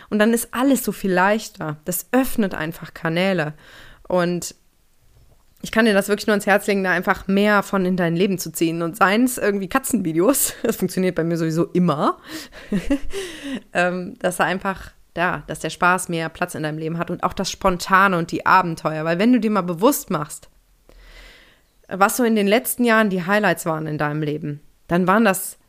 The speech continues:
wahrscheinlich nicht die null acht fünfzehn Tage, wo du morgens aufgestanden bist, wo du deine Arbeit gemacht hast, wo du vielleicht abends, äh, normal gekocht hast, wo du dann einen Film geschaut hast und irgendwann ins Bett gegangen bist, sondern es waren vermutlich die Tage,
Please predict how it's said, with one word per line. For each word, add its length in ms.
wahrscheinlich 760
nicht 220
die 60
null 200
acht 160
fünfzehn 440
Tage, 420
wo 120
du 60
morgens 260
aufgestanden 560
bist, 280
wo 60
du 60
deine 220
Arbeit 300
gemacht 340
hast, 300
wo 60
du 60
vielleicht 320
abends, 480
äh, 360
normal 540
gekocht 440
hast, 360
wo 100
du 340
dann 140
einen 100
Film 240
geschaut 380
hast 220
und 60
irgendwann 220
ins 100
Bett 140
gegangen 380
bist, 320
sondern 220
es 160
waren 120
vermutlich 580
die 120
Tage, 500